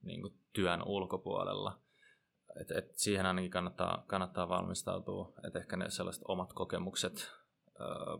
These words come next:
mit-, mitä on tehnyt, on se sit urheilua tai, tai jotain muuta, vaihto-opiskelua tai mitä tahansa. Et, et si-, sieltä tavallaan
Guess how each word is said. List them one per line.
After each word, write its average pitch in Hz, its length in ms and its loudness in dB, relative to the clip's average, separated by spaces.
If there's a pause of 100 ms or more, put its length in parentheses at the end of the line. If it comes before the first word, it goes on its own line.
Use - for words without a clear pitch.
(640)
mit-, 98 220 -6
mitä 92 280 0
on 90 120 2
tehnyt, 92 420 0
on 92 140 -2
se 90 60 -8
sit 92 200 -8
urheilua 92 680 -2 (140)
tai, 90 220 -4
tai 92 220 -2
jotain 90 300 -4
muuta, 92 440 -4 (240)
vaihto-opiskelua 92 1000 -2
tai 90 160 -4
mitä 90 180 -4
tahansa. 98 460 0 (1040)
Et, - 80 -12
et - 180 -4
si-, - 280 -4
sieltä 92 380 8
tavallaan 90 600 2